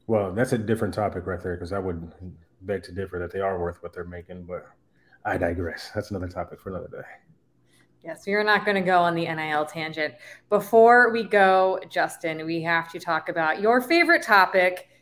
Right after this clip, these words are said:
Speaker 2: uniforms. There are no picks this week because we are on a bye, so players can wear whatever they want to lounge around on Saturday and watch other games. But you guys had some thoughts on the combo that was worn for our game this past weekend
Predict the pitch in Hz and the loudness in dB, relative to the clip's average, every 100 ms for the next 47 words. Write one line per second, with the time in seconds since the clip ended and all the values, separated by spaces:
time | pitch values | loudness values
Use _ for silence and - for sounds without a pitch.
0 | _ - 175 233 226 220 185 180 175 175 | _ -14 -4 0 0 -2 -2 -2 -2 -2
1 | - 185 233 254 247 247 - 247 214 202 | 2 0 0 -2 -4 -8 -8 -8 -6 -8
2 | - - - 156 165 170 175 196 220 202 | -10 -18 -12 -10 -6 -2 0 0 -2 0
3 | 175 170 165 175 - 220 233 233 - 311 | 2 4 2 0 0 2 2 0 -6 -2
4 | 330 339 339 339 330 320 320 311 311 294 | 0 0 -2 -2 2 2 2 0 0 0
5 | 285 294 285 262 190 208 180 170 165 165 | -2 -4 -6 -4 -4 -4 -2 -2 -2 -6
6 | 170 160 156 151 151 143 - 151 147 160 | -4 -4 -4 -4 -4 -6 -8 -12 -10 -8
7 | 156 160 196 - - - _ _ 240 247 | -8 -8 -10 -16 -20 -20 _ _ 2 4
8 | 240 320 494 220 175 170 170 190 185 - | 2 2 6 8 8 6 4 0 -4 -8
9 | - _ _ _ _ - 226 285 269 311 | -8 _ _ _ _ -8 0 0 0 -4
10 | 285 302 320 185 - - - - - _ | -4 2 4 4 2 -4 -14 -14 -18 _
11 | _ 226 226 226 - 254 262 254 208 185 | _ -2 0 -4 -6 -2 0 2 2 2
12 | 185 - 190 175 220 214 175 165 165 185 | 0 0 -6 -4 -2 0 0 -2 -4 -2
13 | 180 175 175 180 185 190 175 180 180 185 | 0 0 -4 -6 -6 -8 -8 -8 -6 -6
14 | 180 180 190 185 190 170 165 | -6 -6 -8 -6 -6 -6 -8